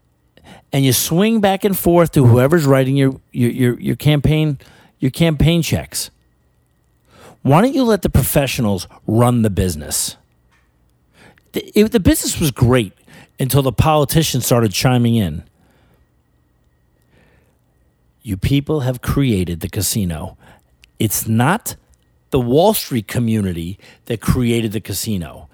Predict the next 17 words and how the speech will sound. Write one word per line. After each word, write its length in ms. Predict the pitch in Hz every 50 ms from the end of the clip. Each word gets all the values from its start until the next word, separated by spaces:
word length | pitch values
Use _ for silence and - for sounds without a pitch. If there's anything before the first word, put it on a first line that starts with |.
| - - - - _ _
It's 240 | - 151 - - -
the 140 | - 156
regulators 1120 | 143 139 135 143 156 180 185 180 208 196 180 156 143 135 123 120 117 117 123 127 123 - - _ - - - _ _
that 240 | - 139 131 123 - _ - - - _ _
are 200 | 135 131 123 117 -
influenced 720 | - 196 208 196 - - - 151 131 123 123 123 - - -
by 160 | 127 123 117
the 120 | 123 123
politicians. 1080 | - - 131 131 131 131 131 123 - 127 123 110 - - 104 78 60 57 - - - - _ _ _ _ _ _ _ _ _ _ _ _ _ _ _ _ _ _ _ _ _ _ _ _ _
You 140 | - 139
have 180 | 180 190 185 180
the 60 | 190
casino 540 | - - 185 156 - - 156 139 127 104 95
now. 440 | 87 87 80 73 67 60 - _ _ _ _ _ _ _ _ _ _ _ _ _ _ _ _ _ _ _ _ _ _ _ _ -
Deal 200 | 135 127 117 107
with 180 | 95 82 -
it. 260 | - - - - -